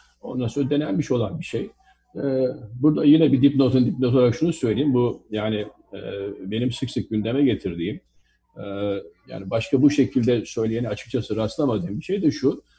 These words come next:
Türkiye genellikle bu tip, e, iktisat politikalarını olsun, e, başka bir takım şeyleri olsun, e, bir faz farkıyla izler.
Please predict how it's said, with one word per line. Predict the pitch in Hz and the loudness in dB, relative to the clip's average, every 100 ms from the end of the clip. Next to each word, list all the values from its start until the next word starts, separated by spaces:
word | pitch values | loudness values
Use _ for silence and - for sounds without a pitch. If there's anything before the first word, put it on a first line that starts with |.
| _ _ | _ _
Türkiye | 226 220 170 | -6 2 4
genellikle | 143 156 170 190 139 139 | 4 4 2 0 0 2
bu | 165 | 2
tip, | - - _ | -2 -4 _
e, | 110 110 113 113 113 98 - | -6 -2 0 0 0 -4 -6
iktisat | 123 123 - 151 - | -8 -4 -2 0 2
politikalarını | 123 135 127 127 139 160 | 0 2 0 2 4 4
olsun, | 113 92 - 143 - _ _ _ _ - | 2 0 -4 -6 -8 _ _ _ _ -10
e, | 120 120 120 120 117 107 - _ _ _ _ - | -6 -4 -2 -4 -4 -10 -16 _ _ _ _ -2
başka | 139 - 214 | 0 4 4
bir | |
takım | 170 131 123 | 6 4 4
şeyleri | - 120 151 | 2 2 4
olsun, | 135 110 - 202 165 | 2 2 -4 -6 -8
e, | 127 127 131 120 113 | -6 -2 0 0 0
bir | 139 151 | 2 2
faz | 151 156 156 | 2 -2 0
farkıyla | 143 123 143 139 | 0 2 4 2
izler. | 101 90 87 80 | 2 -2 -8 -10